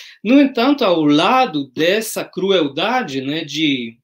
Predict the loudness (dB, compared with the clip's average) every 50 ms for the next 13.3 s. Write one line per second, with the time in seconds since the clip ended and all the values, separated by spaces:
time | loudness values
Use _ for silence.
0 | _ _ _ -20 -16 -6 -4 -2 -2 -2 -2 -4 -6 _ -4 -2 -2 -2 -2 -4
1 | -4 -4 -2 -2 0 0 2 0 0 -2 -4 -4 -2 -2 -2 -2 -6 -8 -8 -6
2 | -6 -6 -6 -6 -8 -8 -8 -8 -12 -16 _ _ _ -10 -8 -8 -8 -8 -6 -4
3 | -4 -2 -2 -4 -4 -4 -2 0 0 0 0 0 -2 -4 -6 -6 -4 -2 0 0
4 | 0 0 -2 -6 -6 -6 -4 -4 -2 -4 -2 -2 -2 -2 -2 -2 -2 -2 -2 -4
5 | -4 -6 -8 -6 -4 -4 -6 -6 -8 -16 -12 -10 -10 -10 -10 -10 -10 -8 -8 -8
6 | -8 _ -8 -6 -6 -6 -8 -10 -12 -14 -14 -10 -8 -8 -6 -6 -6 -6 -6 -6
7 | -6 -6 -8 -8 -6 -6 -6 -8 -8 -8 -4 -2 -2 0 0 0 -2 -2 -2 -4
8 | -6 -8 -10 -10 -8 -8 -8 -8 -8 -10 -8 -8 -6 -6 -6 -4 -4 -4 -4 -4
9 | -4 -6 -6 -6 -8 -12 -14 -12 -10 -12 -10 -8 -6 -6 -6 -6 -6 -6 -6 -8
10 | -8 -10 _ -20 -20 -20 -20 -20 -20 -20 -20 -20 -20 _ _ _ _ _ _ _
11 | _ _ 0 2 2 4 2 2 0 0 0 0 0 0 -2 -2 -2 0 0 0
12 | -2 -4 -4 -2 0 2 2 2 2 0 -2 -2 -2 -2 -2 0 0 0 0 -2
13 | -4 -6 -6 -6 -8